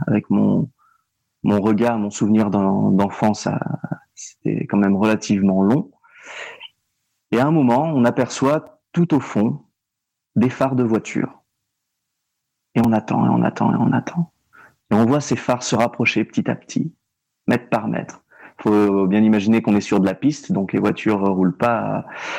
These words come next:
à, à cent kilomètres heure, hein. Et pendant comme ça, euh, peut-être plus d'une demi-heure, on,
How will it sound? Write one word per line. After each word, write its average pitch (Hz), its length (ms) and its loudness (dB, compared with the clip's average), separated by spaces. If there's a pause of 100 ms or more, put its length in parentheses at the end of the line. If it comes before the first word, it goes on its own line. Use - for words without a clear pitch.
(220)
à, - 60 -2
à 101 40 0
cent - 160 0
kilomètres 95 460 0
heure, 131 160 0
hein. 151 180 -4 (320)
Et 120 100 0
pendant 120 380 2
comme 117 220 0
ça, 123 380 2
euh, 101 800 0 (1300)
peut-être - 300 -6
plus 147 160 0
d'une 131 180 4
demi-heure, 113 580 4
on, 101 300 -4